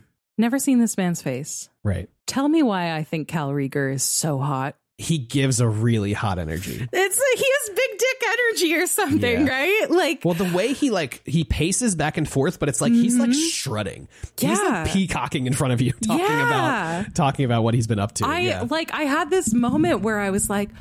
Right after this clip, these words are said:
Speaker 2: "Oh, I think this man is hot. Why do I think this man is hot? Like, he's wearing the same Quarian suit that all the Quarians wear."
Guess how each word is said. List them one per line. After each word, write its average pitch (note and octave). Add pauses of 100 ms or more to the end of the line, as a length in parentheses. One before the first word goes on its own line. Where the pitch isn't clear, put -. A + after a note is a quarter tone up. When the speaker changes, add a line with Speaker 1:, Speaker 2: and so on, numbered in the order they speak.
(280)
Speaker 2:
"Oh, D4
I G#3+
think D#3
this A3+
man G3
is A#2+
hot. E4+ (380)
Why D#4
do A#4
I G#4
think E4+
this D4+
man C4
is A#3
hot? D#4
Like, A#3
he's D#4+
wearing F#4+
the D#4+
same F4
Quarian F4
suit G#4
that B3+
all D#4
the D4
Quarians C#4
wear." F#3+